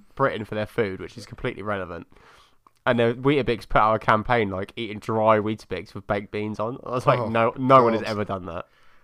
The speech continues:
Speaker 1: ever.
Speaker 2: No, that's the worst thing in the whole. I love baked beans and I
Speaker 1: Mm,
Speaker 2: love
Speaker 1: don't ruin
Speaker 2: Weetabix,
Speaker 1: it.
Speaker 2: but not together.
Speaker 1: No.
Speaker 2: Ah,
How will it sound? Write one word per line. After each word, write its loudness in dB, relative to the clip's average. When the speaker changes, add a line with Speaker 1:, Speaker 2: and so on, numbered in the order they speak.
Speaker 1:
ever. -6
Speaker 2:
No, -10
that's -6
the -10
worst -2
thing -6
in -10
the -8
whole. -8
I -2
love 0
baked -2
beans -12
and 0
I 2
Speaker 1:
Mm, 0
Speaker 2:
love 0
Speaker 1:
don't 4
ruin -2
Speaker 2:
Weetabix, -4
Speaker 1:
it. -18
Speaker 2:
but -8
not -6
together. -6
Speaker 1:
No. -4
Speaker 2:
Ah, -10